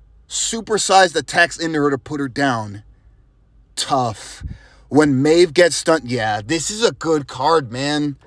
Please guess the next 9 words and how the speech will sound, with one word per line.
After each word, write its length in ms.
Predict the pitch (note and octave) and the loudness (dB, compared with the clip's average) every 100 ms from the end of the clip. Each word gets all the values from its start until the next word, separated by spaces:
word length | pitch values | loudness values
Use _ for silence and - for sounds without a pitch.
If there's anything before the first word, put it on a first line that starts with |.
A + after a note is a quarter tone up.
| - - | -18 -8
Man, 600 | A#2+ C3+ C3 A#2 G#2 - - - - | -4 0 -2 -4 -8 -12 -20 -20 -4
this 180 | D3+ D#3 | 0 0
is 120 | F3+ | 2
a 100 | F#3+ | 2
high-quality 720 | B2+ D#3+ E3+ - F3 E3 D#3 | 4 4 4 4 6 6 4
seven 340 | D3 E3 D3 C#3 | 2 0 2 2
drop 260 | C3 B2 | 0 0
in 80 | B2+ | -2
photo. 520 | - B2 A#2 G#2+ G2+ | -2 -2 -2 -6 -12